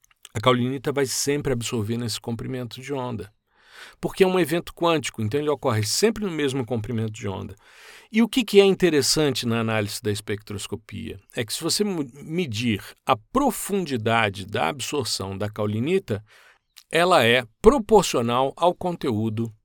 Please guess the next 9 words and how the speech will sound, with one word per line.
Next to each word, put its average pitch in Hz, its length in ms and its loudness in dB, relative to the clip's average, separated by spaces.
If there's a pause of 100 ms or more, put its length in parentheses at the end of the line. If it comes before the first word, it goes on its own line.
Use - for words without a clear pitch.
(160)
desse 117 520 -4
mineral. 127 520 -6 (840)
Então, 151 300 2
você 165 240 0
faz 165 280 2
quantificações 180 1400 0
mineralógicas 104 1120 -4 (720)
utilizando 151 640 -2
espectros. 147 720 -2